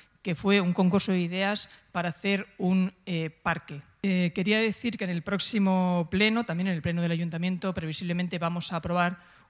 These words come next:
un manifiesto conmemorando este día. Yo quiero dar las gracias especialmente a todos los grupos políticos que componen este ayuntamiento, porque estoy segura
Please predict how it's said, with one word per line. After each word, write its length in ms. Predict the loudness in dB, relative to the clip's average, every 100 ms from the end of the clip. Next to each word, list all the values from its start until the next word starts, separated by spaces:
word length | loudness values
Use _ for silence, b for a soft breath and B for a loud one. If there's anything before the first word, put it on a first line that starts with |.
| -2
un 100 | 2
manifiesto 600 | 2 0 -2 -4 -2 -4
conmemorando 420 | -4 -4 -4 -6
este 220 | -8 -8
día. 200 | -2 0
Yo 140 | 0 0
quiero 180 | 2
dar 140 | 2 2
las 140 | -2
gracias 480 | -4 -6 -4 -6 -6 B B
especialmente 800 | -10 -4 -2 0 0 -2 0 -2
a 120 | -2
todos 360 | 0 2 2 0
los 140 | -4
grupos 340 | 0 2 0 -2
políticos 380 | -8 -8 -10
que 120 | -8 -8
componen 300 | -2 0 0
este 200 | -2 -4
ayuntamiento, 500 | -4 -2 -2 0 -2
porque 140 | -4
estoy 160 | -2 -2
segura 420 | 0 -2 -2